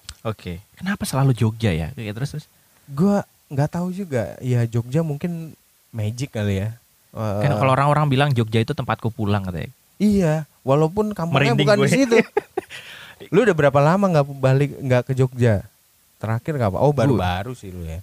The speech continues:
Speaker 1: Kan gue udah sekarang udah, gue juga sep-, enggak, enggak. Eh, yang bilang Jogja itu tempatku pulang, itu, oh, or-, se-, apa,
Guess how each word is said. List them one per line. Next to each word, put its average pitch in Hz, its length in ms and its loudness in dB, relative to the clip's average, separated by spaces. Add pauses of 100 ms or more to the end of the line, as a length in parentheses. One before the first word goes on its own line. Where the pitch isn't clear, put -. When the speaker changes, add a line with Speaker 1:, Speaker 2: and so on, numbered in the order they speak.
Speaker 1:
Kan 139 160 0
gue 156 100 4
udah 151 160 2
sekarang 117 240 2
udah, 123 220 2 (340)
gue 107 320 0
juga 185 240 2
sep-, 156 300 0
enggak, 262 160 0
enggak. 254 280 2 (440)
Eh, 190 340 6
yang 190 160 4
bilang 170 460 2
Jogja 139 340 2
itu 139 160 0
tempatku 151 400 -2
pulang, 143 420 0
itu, 165 180 -2 (420)
oh, 175 160 4 (760)
or-, 175 280 2
se-, - 200 -12 (300)
apa, 214 280 2